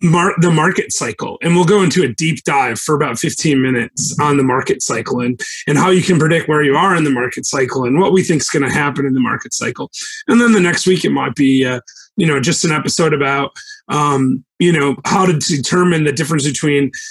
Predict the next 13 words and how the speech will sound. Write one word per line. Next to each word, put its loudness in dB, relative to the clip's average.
your 2
returns, 0
right? -2
Like 2
maybe 2
return 2
on 0
equity 0
versus -2
return 0
on 0
investment -2
versus, -6